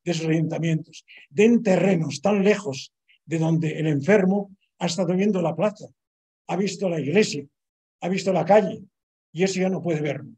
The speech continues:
Entonces ahí empecé yo a pensar, a pensar naturalmente, porque también ocurrió a un familiar, ¿no? A una, a una cuñada mía,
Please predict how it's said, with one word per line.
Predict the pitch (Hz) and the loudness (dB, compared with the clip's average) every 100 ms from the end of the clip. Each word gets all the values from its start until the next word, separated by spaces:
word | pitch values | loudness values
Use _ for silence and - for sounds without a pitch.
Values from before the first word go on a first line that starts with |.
| _ _ _ _ - | _ _ _ _ -14
Entonces | 139 190 190 | -6 -2 0
ahí | 175 | 2
empecé | 180 175 147 165 | 2 0 -2 -2
yo | 156 160 - _ - | -2 -4 -8 _ -16
a | |
pensar, | 135 143 131 139 - 131 _ _ _ _ _ _ _ | -10 -8 -6 -6 -8 -14 _ _ _ _ _ _ _
a | |
pensar | 175 165 190 214 | -6 -4 -2 -2
naturalmente, | 208 202 180 185 185 175 175 170 _ _ _ | -2 -2 0 2 0 -2 -6 -12 _ _ _
porque | - 147 151 | -8 -8 -6
también | 139 151 190 | -4 0 0
ocurrió | 196 165 139 160 165 165 _ _ _ - | 0 -2 0 0 -2 -6 _ _ _ -12
a | 156 | -4
un | 185 170 | -4 -2
familiar, | 151 131 147 147 | -2 -2 -2 -4
¿no? | 135 135 _ _ | -4 -8 _ _
A | 160 | -6
una, | 180 135 | -4 -4
a | - - - _ _ _ _ _ - | -10 -16 -20 _ _ _ _ _ -8
una | 175 160 | -8 -6
cuñada | 135 151 139 | -4 -2 -2
mía, | 147 160 165 | 0 -2 -2